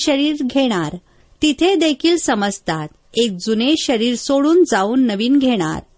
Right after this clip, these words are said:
तिथे कोणतेही दुःख अथवा शोक होत नाही. नवीन शरीर घेतले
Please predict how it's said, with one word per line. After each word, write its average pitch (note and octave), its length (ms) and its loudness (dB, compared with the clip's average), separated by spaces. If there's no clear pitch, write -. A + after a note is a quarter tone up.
तिथे F4 280 2
कोणतेही C#4 720 0
दुःख B3+ 400 -2
अथवा C4+ 440 -2
शोक C4 460 0
होत C4 340 0
नाही. E3+ 460 -2
नवीन C#4 480 4
शरीर D#4+ 400 0
घेतले B3+ 460 0